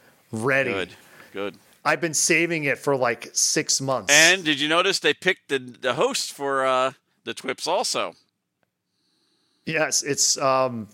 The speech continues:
Speaker 1: Emoto and, um, Macho.
Speaker 2: Yeah.
Speaker 1: Of course, <laughs> I don't know his name. That's pretty
Speaker 2: I don't know
Speaker 1: bad.
Speaker 2: his name either.
Speaker 1: He, he did Macho, but, uh, more importantly, he did the Puppet Pals to
Speaker 2: Yeah,
Speaker 1: me.
Speaker 2: Puppet Pals, yes.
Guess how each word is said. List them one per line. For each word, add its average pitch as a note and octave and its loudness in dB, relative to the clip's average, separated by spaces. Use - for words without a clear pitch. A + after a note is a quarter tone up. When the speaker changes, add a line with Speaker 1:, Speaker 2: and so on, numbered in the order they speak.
Speaker 1:
Emoto F3 4
and, C#3+ -2
um, C3 0
Macho. C3+ 0
Speaker 2:
Yeah. G2 2
Speaker 1:
Of D3 0
course, - 0
<laughs> - -4
I C4+ -2
don't - 0
know D3+ 0
his C#3 -2
name. A2 -2
That's A2 -4
pretty - -6
Speaker 2:
I F2 -4
don't - -4
know F2 -14
Speaker 1:
bad. C#2+ -14
Speaker 2:
his D2 -14
name C#2+ -12
either. D2 -14
Speaker 1:
He, E3+ 0
he F3 2
did F#3+ 2
Macho, F3+ 2
but, E3+ -2
uh, D#3 2
more E3 2
importantly, D3+ 0
he E3+ 0
did C#3 0
the B2 -8
Puppet C#4 -2
Pals G#2+ -4
to G#2+ -8
Speaker 2:
Yeah, F#3 4
Speaker 1:
me. E3+ 2
Speaker 2:
Puppet A2+ -6
Pals, D#2 -8
yes. - -8